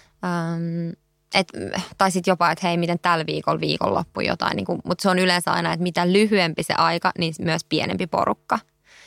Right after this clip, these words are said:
Ja sitten taas, jos haluaa järjestää juhlat, mihin haluaisi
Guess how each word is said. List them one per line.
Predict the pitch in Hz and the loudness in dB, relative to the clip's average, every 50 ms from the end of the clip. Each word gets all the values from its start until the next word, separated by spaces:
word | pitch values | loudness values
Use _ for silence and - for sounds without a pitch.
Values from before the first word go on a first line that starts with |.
| - _ _ - | -20 _ _ -4
Ja | 156 156 - - - | -2 -2 -2 -2 -2
sitten | - 160 - - 170 | -4 -4 -2 -4 -4
taas, | - - - - | -2 -2 -2 -2
jos | 175 170 175 | -4 -4 -4
haluaa | 170 165 165 - | -4 -2 -2 -2
järjestää | - - 175 - - - | -2 -2 -2 -2 -2 -2
juhlat, | 165 - 175 170 170 - | -2 -2 -4 -4 -6 -6
mihin | - 170 170 - - _ _ - | -6 -6 -6 -6 -8 _ _ -6
haluaisi | 175 170 165 - - - - - | -4 -4 -2 -2 -2 -4 -4 -6